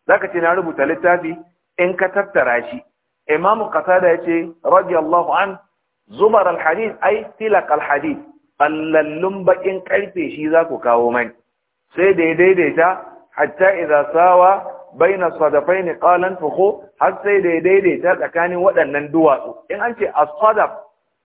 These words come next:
duwatsu ne guda biyu masu daura da juna. Shi yasa Abu Ubaida yace, rahmatullahi alai, in an ce as-sadafain, ai janibal jal-, jabalain, wato ɓangarorin duwatsu guda biyu.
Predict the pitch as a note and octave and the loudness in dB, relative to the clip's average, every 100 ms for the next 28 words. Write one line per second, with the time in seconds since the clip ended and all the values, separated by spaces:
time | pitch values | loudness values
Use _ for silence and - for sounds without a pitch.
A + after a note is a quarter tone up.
0 | _ _ _ _ _ _ _ _ F3+ G#3 | _ _ _ _ _ _ _ _ -4 4
1 | B3 F#3 - G3+ F#3+ C#3+ D3+ F3+ F#3 G3+ | 4 2 -4 -6 -6 -2 2 2 2 0
2 | E3+ C#3 D#3+ F3 E3 C3+ A#2 B2+ B2+ - | -2 0 2 4 4 2 -2 -4 -4 -4
3 | - _ _ _ _ _ _ _ _ _ | -10 _ _ _ _ _ _ _ _ _
4 | _ _ _ - F#3 G#3+ A3+ F3 E3 G#3+ | _ _ _ -6 -2 0 0 2 0 0
5 | E3 F3 G3+ F3+ F3 G3+ F3+ F#3+ - _ | 0 0 2 0 0 -2 -2 -4 -16 _
6 | _ C#3+ G#3 F3+ F3+ E3+ F3 F#3 C#3+ E3 | _ 0 0 0 -6 -2 0 0 0 0
7 | G#3+ - - _ - F#3 A#3 A3+ D#3+ D#3+ | 0 -6 -20 _ -4 -2 0 0 0 0
8 | E3 D#3+ D3+ G#3+ A#3 - - - F3+ A3 | 2 2 2 0 -2 -8 -10 -2 -2 -2
9 | A#3 _ _ A2+ G#2 F#3+ A#3 A#3+ A#3+ G3 | -8 _ _ -20 -2 2 4 4 2 -2
10 | F3 D#3 D3 - - _ A2+ D3+ D3+ - | 0 0 0 -6 -18 _ -4 -2 0 -2
11 | D3 C#3+ D3 D#3 B2 - - A#2+ D#3 D#3+ | 0 2 2 2 -2 -10 -4 -2 0 0
12 | F#3+ G3 G3 G3 G3 G3 G3+ D#3+ D#3+ D#3 | 0 0 2 2 2 2 2 2 0 -4
13 | B2+ A#2 A#2+ B2 | 0 0 0 -6